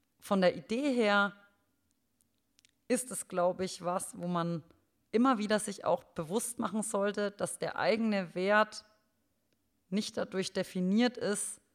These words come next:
weil man einfach ein Individuum ist mit eigenen Ängsten und Vergangenheit und, und, und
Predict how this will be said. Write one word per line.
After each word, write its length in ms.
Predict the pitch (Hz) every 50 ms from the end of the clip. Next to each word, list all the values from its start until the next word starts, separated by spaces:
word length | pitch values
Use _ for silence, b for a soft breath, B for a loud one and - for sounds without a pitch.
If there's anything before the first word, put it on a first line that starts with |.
| _ _ _ _ _ _ _ _ _ _ _ _ _ _ _ _ _ _ _ _ _ _
weil 120 | 196 196
man 140 | 190 190 -
einfach 240 | - 190 185 208 190
ein 100 | 190 185
Individuum 640 | - 175 165 175 175 214 226 226 233 208 185 180 -
ist 280 | 151 196 185 - -
mit 260 | 190 180 135 - - -
eigenen 400 | 165 196 214 220 214 208 202 -
Ängsten 500 | - 185 220 214 - - - - 202 190
und 220 | - 190 180 -
Vergangenheit 840 | - 190 - - 190 196 208 214 214 185 202 196 196 196 196 - -
und, 240 | - 170 185 185 165
und, 240 | 107 135 180 175
und 280 | 135 110 165 180 175